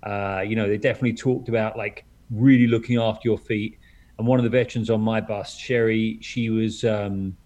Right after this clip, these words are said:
really, like, she said, "Just go from one town to the next. Don't worry about the mileage. Just worry about getting to the next town." And that was really good 'cause it really, like, took a lot of the focus off the whole distance.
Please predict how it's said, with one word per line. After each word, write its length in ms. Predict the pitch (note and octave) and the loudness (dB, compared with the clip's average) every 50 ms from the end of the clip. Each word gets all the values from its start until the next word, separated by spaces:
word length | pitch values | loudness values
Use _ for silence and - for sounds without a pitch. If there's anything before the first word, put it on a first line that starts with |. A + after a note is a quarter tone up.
| _ - - _ - _ - - - - - - - | _ -20 -20 _ -20 _ -20 -20 -20 -20 -20 -10 -2
really, 540 | B2 B2 C3 C3+ C3+ C3 A#2+ A#2+ A#2 A2+ A2+ | 2 6 6 6 6 6 4 4 2 0 -2
like, 240 | A#2 A2+ G#2+ G#2 G#2+ | -6 -6 -6 -6 -8
she 120 | - - B2+ | -8 -8 -4
said, 200 | - B2+ A2+ G2+ | -2 -2 -2 2
"Just 220 | - E3 - - - - - _ | 2 2 2 0 -6 -16 -10 _
go 180 | - C#3+ C#3 C3+ | 0 2 2 2
from 180 | C#3 C3 A#2 A2+ | 2 0 0 2
one 400 | A#2 B2+ B2+ B2+ B2 B2 A#2 A#2 | 2 2 2 2 2 0 -2 -4
town 320 | - - C3 A#2+ A#2 A2 | -4 -4 -2 -2 -2 -2
to 120 | A2 A2+ G#2+ | -4 -4 -6
the 80 | G2+ | -6
next. 440 | G#2+ A2 G2 F#2 - - - - - | -4 -6 -6 -8 -12 -18 -20 -12 -4
Don't 220 | - C3+ C#3 C#3 C3+ | -2 -2 -2 0 0
worry 160 | C#3 C3+ C3+ | 0 0 0
about 200 | B2+ C3+ A#2 B2+ | 0 0 -2 -2
the 60 | B2 | -2
mileage. 560 | A#2+ A#2+ A#2 A2+ A2+ A2+ A2+ A2+ G#2 - - | -2 0 0 0 0 0 0 -2 -4 -8 -10
Just 200 | - B2+ A2+ - | -8 -8 -4 0
worry 200 | A2+ A#2+ A#2 A#2 | 2 2 4 4
about 200 | A2+ A2+ G#2+ G#2 | 2 2 -2 -4
getting 160 | A2+ A2+ G#2+ | -6 -8 -8
to 80 | G#2 - | -8 -8
the 60 | A2 | -8
next 280 | G#2 G2+ G2+ - - - | -8 -8 -10 -14 -14 -12
town." 260 | - A2 G2+ F#2 F#2 | -10 -10 -10 -10 -8
And 80 | G#2 C3 | -6 -6
that 80 | D#3 - | -6 -4
was 100 | D#3+ G#2+ | -4 0
really 300 | A2 B2 B2 A#2+ A#2 A2 | 2 4 4 4 4 2
good 220 | - A#2 G#2+ F#2+ | 2 2 0 0
'cause 80 | - - | -2 -6
it 80 | B2 B2 | -2 2
really, 400 | C3 C3 C3+ C3 B2+ B2 - - - - - - - | 4 4 6 6 4 2 2 0 -8 -18 -12 -8 -6
like, 160 | A2 A2 - | -6 -6 -4
took 260 | - - C#3+ A#2+ - | -2 0 0 2 2
a 60 | B2+ | 4
lot 120 | A2+ A#2+ B2 | 4 4 4
of 60 | A2 | 2
the 60 | G#2 | 0
focus 480 | - - B2+ A#2+ A#2 A2+ - A#2 - - | -2 2 4 4 4 2 0 -6 -6 -8
off 120 | F#2+ - | -8 -8
the 80 | - G2 | -6 -6
whole 140 | F2+ G2 G2+ | -4 -4 -4
distance. 600 | - G2+ G2 - - - F2+ E2+ - - - | -4 -4 -8 -8 -10 -14 -18 -18 -18 -20 -20